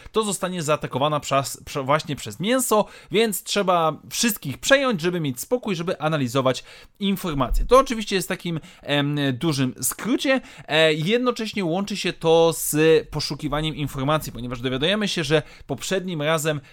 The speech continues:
to urządzenie zostało powstrzymane przez Sithów i zostało wrzucone do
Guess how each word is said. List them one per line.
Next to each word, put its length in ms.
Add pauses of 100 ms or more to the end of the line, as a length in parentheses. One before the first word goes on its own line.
(140)
to 200
urządzenie 720
zostało 420
powstrzymane 720
przez 300
Sithów 280
i 160
zostało 440
wrzucone 460
do 180